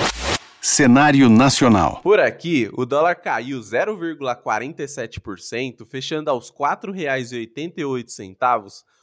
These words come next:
Speaker 2: com o resultado do índice de preços ao consumidor norte-americano reforçando a possibilidade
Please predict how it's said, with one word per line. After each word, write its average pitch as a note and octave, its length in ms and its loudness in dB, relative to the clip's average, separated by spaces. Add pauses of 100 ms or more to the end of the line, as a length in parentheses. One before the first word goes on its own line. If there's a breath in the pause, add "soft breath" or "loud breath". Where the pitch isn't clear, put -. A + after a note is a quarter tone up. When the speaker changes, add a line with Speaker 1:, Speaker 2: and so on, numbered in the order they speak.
Speaker 2:
com B3+ 160 0
o - 20 2
resultado D3+ 720 -2
do A#2 240 -10
índice G#3+ 300 -10
de D3+ 120 -14
preços C#3+ 380 -10
ao B2+ 140 -2
consumidor B2 720 -6
norte-americano B2+ 1000 -8
reforçando F3+ 720 -8
a E3 60 -2
possibilidade C#3 1080 -6